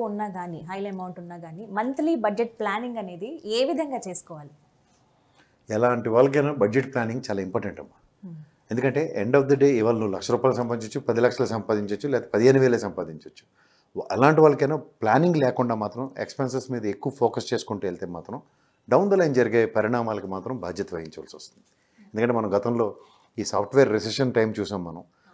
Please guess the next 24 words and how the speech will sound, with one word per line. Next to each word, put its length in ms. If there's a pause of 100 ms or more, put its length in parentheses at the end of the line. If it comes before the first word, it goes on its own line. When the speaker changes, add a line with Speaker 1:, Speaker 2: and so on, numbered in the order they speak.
(100)
Speaker 2:
సాఫ్ట్‌వేర్‌లో 480
ఎనానమస్‌గా 500
సంపాదిస్తున్న 600
వ్యక్తులు 320
కూడా 120 (440)
రెసెషన్ 380
టైమ్‌లో 260 (140)
ఎంత 220
అల్లుకల్లోలకి 840
సు-, 200 (380)
ప్రలోభాలకి 540
లోనయ్యారో 460
అన్నది 220
మనం 200
చూసాం. 300
కాబట్టి 340 (400)
వీటన్నిటి 400
నుంచి 180
మనం 200
గుణపాఠాలు 520
నేర్చుకొని 380 (240)
దీనికి 220
అంతటికీ 340
ఏంటంటే 260